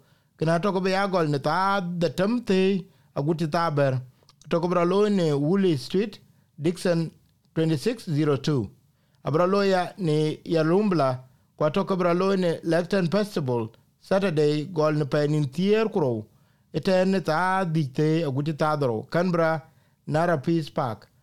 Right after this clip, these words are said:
In ka to ke bra lo ne Yarra Lumla, eh, postcode twenty-six zero zero. Ne Northern Territory, Darwin,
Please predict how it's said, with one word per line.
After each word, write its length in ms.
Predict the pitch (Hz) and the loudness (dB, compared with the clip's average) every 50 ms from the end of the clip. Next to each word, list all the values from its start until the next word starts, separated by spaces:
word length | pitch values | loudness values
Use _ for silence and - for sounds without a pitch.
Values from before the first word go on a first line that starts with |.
| _ _ _ _ - | _ _ _ _ -6
In 160 | 147 151 151 | -4 -4 0
ka 100 | 151 151 | -2 -2
to 140 | 135 175 165 | 0 0 0
ke 120 | 165 170 | 0 0
bra 220 | 165 170 160 165 | 0 2 2 2
lo 240 | 165 170 180 185 185 | 2 2 2 0 0
ne 140 | 175 165 147 | 0 0 2
Yarra 440 | 143 156 165 175 170 156 143 143 - - _ _ _ _ _ _ _ - | 2 2 2 2 2 2 0 -2 -6 -12 _ _ _ _ _ _ _ -4
Lumla, 460 | 147 160 175 170 151 135 120 107 110 - _ _ _ _ _ _ _ _ _ _ _ - | -2 0 0 2 0 0 -2 -2 -6 -10 _ _ _ _ _ _ _ _ _ _ _ -4
eh, 160 | 170 151 143 139 | -2 -2 -2 -2
postcode 680 | 127 170 175 196 175 - 190 165 147 156 170 175 175 | 0 0 0 0 0 0 0 0 2 0 -2 -2 0
twenty-six 600 | - 170 151 151 135 - - 214 214 - - - | 0 0 0 0 -2 -2 -4 -4 -4 -8 -10 -6
zero 260 | 151 135 151 160 151 | -2 -2 0 0 0
zero. 380 | 131 110 123 131 123 113 107 - _ _ _ _ _ _ _ _ _ _ _ _ _ _ _ _ _ | 0 0 0 0 0 -2 -4 -6 _ _ _ _ _ _ _ _ _ _ _ _ _ _ _ _ _
Ne 80 | 160 151 | 0 2
Northern 400 | 165 185 220 240 208 240 233 208 | 2 4 2 2 2 0 0 2
Territory, 520 | 220 208 202 233 233 196 214 175 151 143 | 2 2 2 2 2 2 0 0 0 0
Darwin, 540 | 135 127 151 165 170 170 156 135 131 123 127 | 0 2 2 2 2 2 2 0 0 -2 -6